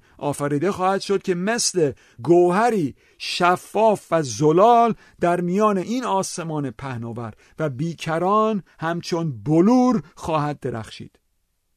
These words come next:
خدا همه چیز رو از نو می‌آفرینه. شما می‌پرسید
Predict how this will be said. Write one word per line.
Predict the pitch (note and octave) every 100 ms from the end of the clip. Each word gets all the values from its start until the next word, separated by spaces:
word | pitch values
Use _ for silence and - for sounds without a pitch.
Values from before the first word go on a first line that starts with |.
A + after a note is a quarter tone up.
| _ _ _ _ _
خدا | - D#3+ F3 A#3 B3 G#3 A3 - _ -
همه | F3 G#3 C4+
چیز | - A3 B3 G3+
رو | D#3+ D3+ D#3+ D#3+ -
از | - E3+ D#3+ C#3
نو | D#3+ E3+ G3 G#3+ G3+ - -
می‌آفرینه. | E3 E3+ C3+ A#2 - A2+ G#2+ G2+ G#2 _ _ _ _ _ _ _ _ _ _ _ _ _ _ _ _ _ _ _ _ _ _ _ _ _ _ _ _ _
شما | - D#3+ E3+ G#3+
می‌پرسید | A3+ E3+ E3 - A#3